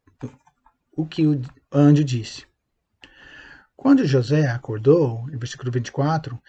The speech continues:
ele fez como o anjo do Senhor ordenou e tomou Maria como sua esposa. Ela teria um marido para sustentar ela e seu filho. Esta passagem aponta que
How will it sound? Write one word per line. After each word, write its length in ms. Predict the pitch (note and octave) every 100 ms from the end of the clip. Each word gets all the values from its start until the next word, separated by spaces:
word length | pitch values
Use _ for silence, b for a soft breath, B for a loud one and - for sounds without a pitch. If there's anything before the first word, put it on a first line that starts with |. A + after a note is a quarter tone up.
| B B -
ele 180 | E3
fez 280 | E3 F3 D#3+
como 280 | - E3 F3+ -
o 160 | F3+
anjo 380 | D3+ E3 F#3+ F#3
do 100 | G3
Senhor 400 | F#3+ F3+ D#3 D3+
ordenou 580 | D#3+ E3+ D3 A#2+ G#2+ -
e 80 | C#3
tomou 400 | C3 D3 D3 D#3+
Maria 480 | E3+ F3 C#3+ A#2+ A2+
como 380 | - C3+ C3+ C3
sua 180 | - C#3
esposa. 640 | - - B2 A2+ G#2+ G#2 _ _ _ _ _ _ _ _ _ _ _ _ _ _ _ _ -
Ela 320 | D3 F3 D3+
teria 480 | B2+ B2+ B2+ B2+ - -
um 140 | D#3
marido 460 | F3 F3 C3+ B2+ B2
para 280 | - B2+ B2
sustentar 1080 | - - - - - F3+ D#3+ - B2+ B2 -
ela 500 | B2 C3+ F3 G#3+ G#3+ _ _ D#3
e 380 | G3 D#3+ C3+ B2
seu 260 | - D3
filho. 560 | D#3 - D#3+ B2+ G#2+ A2 _ _ _ _ _ _ _ _ _ b b b b b
Esta 240 | E3 D#3+ D3+
passagem 760 | A2+ G#2+ - C#3 D3+ C#3 A#2+
aponta 400 | C3 B2+ C#3+ C#3
que 240 | C3+ C#3